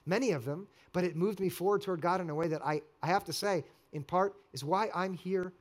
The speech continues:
right now. At the end of the semester, in fact, now I was a sophomore, I was convinced that I would continue in philosophy and physics.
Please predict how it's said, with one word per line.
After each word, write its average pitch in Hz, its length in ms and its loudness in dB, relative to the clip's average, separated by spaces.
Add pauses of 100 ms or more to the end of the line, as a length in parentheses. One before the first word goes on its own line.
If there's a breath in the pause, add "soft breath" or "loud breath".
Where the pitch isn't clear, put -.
(120)
right - 180 -4
now. 156 280 -10 (1700)
At 165 80 -2
the 214 80 6
end 247 100 6
of 233 60 4
the 208 80 6
semester, 196 400 0
in 156 60 -4
fact, 143 260 -2
now 151 100 0
I 185 60 6
was 190 100 2
a 151 60 -4
sophomore, 196 500 4
I 147 60 2
was 147 160 -2 (260 loud breath)
convinced 180 460 2
that 175 80 2
I 165 80 2
would 160 100 0
continue 185 380 -2
in 156 80 -4
philosophy 165 480 0
and 139 100 -6
physics. 151 380 -4